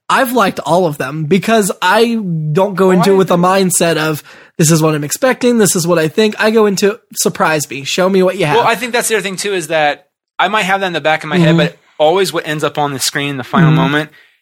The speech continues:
Speaker 2: ends up surprising me anyway. So for, so,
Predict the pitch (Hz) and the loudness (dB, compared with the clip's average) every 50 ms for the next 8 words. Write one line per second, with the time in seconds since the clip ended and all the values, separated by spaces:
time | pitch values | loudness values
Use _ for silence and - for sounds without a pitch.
0 | _ _ _ 147 151 151 156 156 160 - - - - - 156 151 156 156 151 139 | _ _ _ -6 -4 -4 -4 -4 -4 -6 -6 -8 -6 -2 0 0 2 0 0 -2
1 | 139 135 131 131 131 131 131 - 143 165 170 147 123 110 101 92 87 87 87 - | -6 -8 -8 -8 -10 -10 -8 -6 -4 -4 -4 -4 -4 -4 -4 -4 -6 -8 -10 -14
2 | _ _ _ _ _ _ - 165 165 160 156 - 180 180 165 - 202 202 196 196 | _ _ _ _ _ _ -2 -2 0 0 0 0 -2 -2 0 0 0 -2 -2 -4